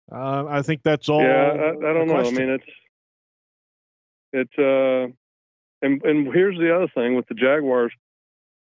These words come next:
Speaker 2: that, uh, that also kinda puts a little bit of a, a, I don't wanna say a, a, a pretty,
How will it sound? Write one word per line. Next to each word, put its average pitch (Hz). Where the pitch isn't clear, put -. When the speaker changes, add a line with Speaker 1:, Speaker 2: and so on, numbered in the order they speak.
Speaker 2:
that, 127
uh, 117
that 131
also 131
kinda 135
puts 139
a 117
little 131
bit 123
of 110
a, 104
a, 113
I 151
don't 143
wanna 107
say 127
a, 110
a, -
a -
pretty, 131